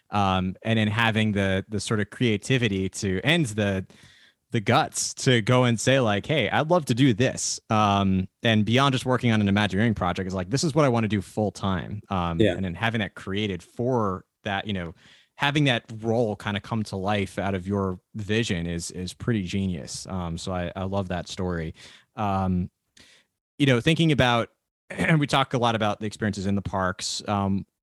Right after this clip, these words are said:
Speaker 1: you mentioned you work on a lot that's outside the berm. So what is perhaps one example of something that you're most excited about that you've worked on, or, or, you know, something that,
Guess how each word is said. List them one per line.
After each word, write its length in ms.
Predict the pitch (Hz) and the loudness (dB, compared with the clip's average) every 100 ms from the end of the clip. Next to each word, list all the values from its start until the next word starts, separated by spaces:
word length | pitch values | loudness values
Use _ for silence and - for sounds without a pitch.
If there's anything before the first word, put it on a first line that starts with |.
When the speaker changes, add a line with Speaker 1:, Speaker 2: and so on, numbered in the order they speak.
| _ - | _ -12
Speaker 1:
you 180 | 104 120 | -4 0
mentioned 420 | 123 - 113 107 | 0 0 -2 -2
you 200 | 117 107 | -6 -6
work 260 | 101 113 107 | -2 -2 0
on 100 | 104 | -2
a 80 | 101 | 0
lot 260 | 98 98 | 0 0
that's 180 | 101 - 110 | -2 -6 0
outside 560 | 110 - 110 98 101 | 0 0 0 0 0
the 60 | 92 | -2
berm. 340 | 92 90 90 | -2 -2 -2
So 400 | - 101 95 95 - - - _ | 0 2 4 2 -2 -20 -20 _
what 280 | 113 123 143 | 0 4 4
is 200 | 147 120 | 4 0
perhaps 560 | - 110 110 113 - | -4 -2 0 0 -2
one 580 | 120 107 110 120 123 123 | -6 -4 0 2 4 2
example 540 | 113 101 107 104 107 98 | 0 0 0 0 -2 -4
of 80 | |
something 180 | - 104 | -4 -4
that 220 | 98 95 107 | -2 -2 0
you're 320 | 101 101 98 _ | 0 0 -4 _
most 500 | 110 113 123 127 - | -2 2 4 2 0
excited 460 | 110 - 113 101 98 | -6 -4 0 0 0
about 320 | 92 90 90 | 0 -2 -2
that 160 | 98 - | -6 -8
you've 140 | 92 | -6
worked 340 | 90 95 - 90 | -2 -4 -2 -4
on, 260 | 87 87 | -2 -2
or, 120 | 87 | -2
or, 420 | 87 71 95 92 101 | -4 -4 -6 -4 -2
you 60 | |
know, 220 | 90 87 - | -2 -4 -4
something 280 | 110 104 98 | -4 -2 0
that, 240 | 92 | 0